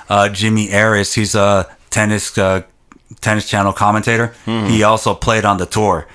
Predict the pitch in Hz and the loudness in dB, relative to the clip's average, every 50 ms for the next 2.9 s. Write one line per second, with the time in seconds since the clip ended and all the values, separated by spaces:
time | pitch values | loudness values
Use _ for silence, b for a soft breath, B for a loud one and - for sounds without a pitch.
0 | B - 95 90 85 117 117 113 113 113 113 107 98 90 101 104 113 110 110 104 | B -6 -4 -2 0 0 0 2 0 0 0 -2 -2 0 0 2 2 2 0 -2
1 | 98 - 98 110 113 104 - 113 101 - - 101 98 95 - - 104 107 107 101 | -4 -4 -2 -2 -2 -2 -2 -4 -4 -4 -4 -4 -4 -4 -2 0 0 2 2 0
2 | 98 98 - 98 95 87 95 92 95 92 98 104 107 92 92 87 87 | -2 -2 -2 -4 -4 -2 0 -2 -2 -2 -2 -4 -4 -2 -2 -4 -4